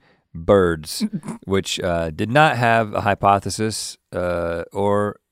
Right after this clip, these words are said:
Speaker 1: uh, you know, any sort of experiment.
Speaker 2: It just had a
Speaker 1: Results
Speaker 2: bunch of
Speaker 1: were
Speaker 2: dismembered birds
Speaker 1: It was just,
Speaker 2: on
Speaker 1: well, I
Speaker 2: it.
Speaker 1: think it was with one bird that he had shot,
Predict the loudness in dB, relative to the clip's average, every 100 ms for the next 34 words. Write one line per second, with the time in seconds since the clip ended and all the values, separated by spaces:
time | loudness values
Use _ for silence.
0 | -14 -12 -10 -8 -8 -8 -8 -8 -4 -4
1 | -4 -8 -4 -2 -2 -4 -4 -4 -2 2
2 | 4 6 6 6 2 2 2 0 0 0
3 | 0 6 8 8 6 2 2 2 2 -2
4 | _ 4 6 6 4 4 4 4 2 -4
5 | -8 -8 2 6 6 4 4 4 0 -4
6 | -6 -2 -2 -4 -4 2 4 4 2